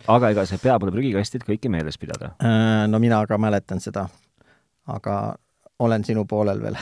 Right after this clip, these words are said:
Speaker 2: <laughs> Aga no, ühesõnaga, ventikasse lendas see asi kõik, äh, siis, kui sa palusid kellelgi tuua üks äge iPhone <laughs> meie saatekülalise, kes ainsana meist neljast siis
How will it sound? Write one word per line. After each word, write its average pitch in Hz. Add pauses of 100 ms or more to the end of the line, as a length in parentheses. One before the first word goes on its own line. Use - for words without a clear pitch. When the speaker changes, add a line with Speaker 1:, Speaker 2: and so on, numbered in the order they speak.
(360)
Speaker 2:
<laughs> 135 (480)
Aga 113 (240)
no, 123
ühesõnaga, 120 (1300)
ventikasse 127
lendas 113
see 107
asi 113
kõik, 113
äh, 107
siis, 139
kui 110
sa 113 (320)
palusid 117 (200)
kellelgi 113
tuua 120
üks -
äge 113 (120)
iPhone - (720)
<laughs> -
meie 123
saatekülalise, 143 (300)
kes -
ainsana 131
meist 123
neljast 120
siis -